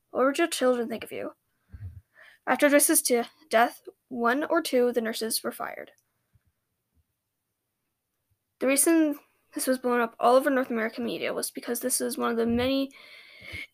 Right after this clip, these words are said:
examples that indeed racism happens in Canada, and this needs to stop. Personally, I believe that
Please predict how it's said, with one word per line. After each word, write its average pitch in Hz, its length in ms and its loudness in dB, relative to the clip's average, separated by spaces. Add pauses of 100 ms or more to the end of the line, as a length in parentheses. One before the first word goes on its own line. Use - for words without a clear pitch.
(100)
examples 254 440 2
that 247 160 4
indeed 254 380 4
racism 254 540 2
happens 240 440 -6
in 247 100 -2
Canada, 233 420 -4
and 240 140 0
this 240 160 0
needs 233 360 0
to 226 80 -4
stop. - 340 -4 (2000)
Personally, 269 360 2
I 254 140 2
believe 247 400 2
that 226 300 2